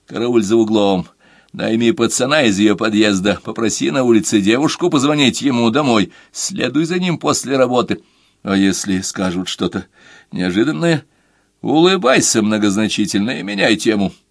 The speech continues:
Гони свое». «А если забуду?» «Вызубри, как домашнее задание. И помни, в боксе главное хладнокровие».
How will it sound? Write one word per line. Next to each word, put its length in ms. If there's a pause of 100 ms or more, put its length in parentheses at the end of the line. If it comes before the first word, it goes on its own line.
Гони 380
свое». 440 (640)
«А 140
если 360
забуду?» 580 (160)
«Вызубри, 920
как 320
домашнее 760
задание. 640 (480)
И 180
помни, 720 (440)
в 140
боксе 580
главное 520
хладнокровие». 1400